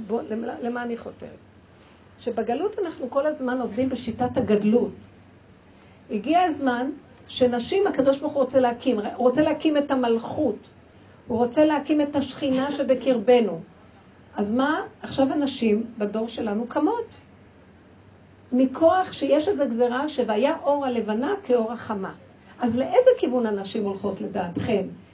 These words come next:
כשהן עכשיו קמות? קודם היינו דחוקות, היינו למטה,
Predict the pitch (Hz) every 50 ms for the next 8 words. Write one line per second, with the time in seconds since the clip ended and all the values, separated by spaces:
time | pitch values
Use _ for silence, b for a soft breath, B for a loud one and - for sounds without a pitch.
0 | B - - 254 233 202 202 - - 220 202 - - - 214 190 196 185 170 -
1 | - - B B B B B B B - 330 - 415 370 - 269 277 285 294 -
2 | - - - 269 233 - - 202 180 175 185 233 254 277 294 294 285 269 233 208
3 | 202 202 - 208 196 196